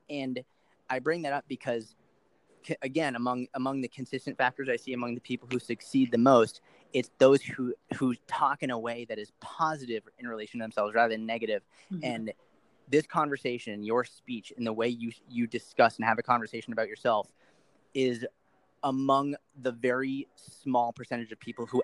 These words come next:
Speaker 1: actually speak in a way that's positive and, and ends in a, in a great note rather than a way that is self-deprecating and, and not encouraging for themselves. And I want you to know, I'm, I have no doubt in my mind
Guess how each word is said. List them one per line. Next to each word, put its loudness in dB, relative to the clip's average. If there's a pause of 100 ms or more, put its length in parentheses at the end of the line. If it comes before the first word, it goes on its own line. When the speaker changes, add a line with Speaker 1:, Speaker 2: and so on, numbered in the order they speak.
Speaker 1:
actually -2
speak -8
in -2
a -2
way 0
that's -8
positive -2
and, -10
and -18
ends -10
in -14
a, -4
in -8
a -6
great -4
note 2
rather -2
than -8
a -4
way -4
that -6
is -14
self-deprecating -4 (100)
and, -14 (380)
and -2 (100)
not 2
encouraging -2
for -20
themselves. -6
And -12 (640)
I 0
want -2
you -2
to 6
know, -2 (100)
I'm, -6 (160)
I -4
have -4
no -2
doubt 0
in -10
my -4
mind -6